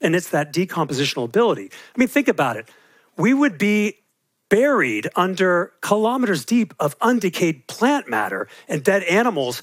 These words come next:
and poo without the decompositional ability of fungi. And that would be a pretty crappy existence, you gotta admit. So as a metaphor, fungi can provide us, uh, with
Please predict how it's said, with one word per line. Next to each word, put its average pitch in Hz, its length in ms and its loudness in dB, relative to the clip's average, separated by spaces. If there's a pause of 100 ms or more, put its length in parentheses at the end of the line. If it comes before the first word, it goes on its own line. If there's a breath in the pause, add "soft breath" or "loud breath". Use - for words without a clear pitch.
(140 loud breath)
and 156 240 -4
poo 185 560 0 (1040)
without 202 360 2
the 180 200 2 (100)
decompositional 160 760 -2
ability 131 300 -2
of 110 60 -4
fungi. 147 380 -4
And 170 140 -2
that 294 200 0
would 285 160 -4
be 247 120 0
a 262 60 0
pretty 269 280 -2
crappy 254 400 -4
existence, 247 580 -6
you 214 60 -12
gotta 226 200 -2
admit. 220 300 -4 (2000)
So - 120 2
as 240 80 4
a 262 60 4
metaphor, 226 540 2
fungi 220 720 2
can 208 400 0
provide 214 460 0
us, - 380 -6
uh, 190 260 2
with 175 200 -2